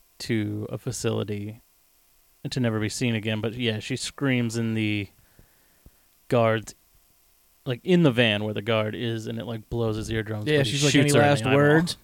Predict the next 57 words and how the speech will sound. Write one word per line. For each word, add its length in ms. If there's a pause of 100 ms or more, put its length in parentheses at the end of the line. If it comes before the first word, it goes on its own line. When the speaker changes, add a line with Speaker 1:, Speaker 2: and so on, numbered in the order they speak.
(120)
Speaker 1:
Yeah. 220 (1120)
Which, 240 (120)
I 60
mean, 280
you 160
didn't 220
know 180
she 140
had 160
that 140
ability? 440 (380)
<laughs> 20 (520)
Speaker 2:
Yeah, 100
Speaker 1:
Put 40
a 40
Speaker 2:
you 80
would 80
Speaker 1:
muzzle 180
Speaker 2:
think, 100
Speaker 1:
on 200
her? 100
Speaker 2:
yeah, 60
you 140
Speaker 1:
<laughs> 40
Speaker 2:
would 100
think 180
they 80
would 120
have 80
muzzled 320
her 180
or 60
done 240
something. 640
Speaker 1:
Knock 240
her 140
out, 240
put 100
her 100
on, 240
yeah. 340
So 200
Speaker 2:
Because 20
Speaker 1:
they're 120
Speaker 2:
they 80
Speaker 1:
like, 100
Speaker 2:
kept 160
her 80
in 60
a 60
soundproof 580
cage 420
when 140
they 100
were 180 (260)
<laughs> 200
Speaker 1:
yeah. 320